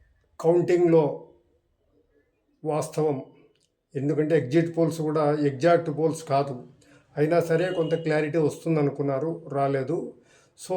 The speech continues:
ఇక ఫైనల్గా ఎన్నికల కౌంటింగ్, నాలుగవ తేదీ జరగనున్న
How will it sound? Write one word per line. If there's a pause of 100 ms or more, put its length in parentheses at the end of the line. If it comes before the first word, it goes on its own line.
ఇక
ఫైనల్గా (1900)
ఎన్నికల
కౌంటింగ్, (260)
నాలుగవ
తేదీ
జరగనున్న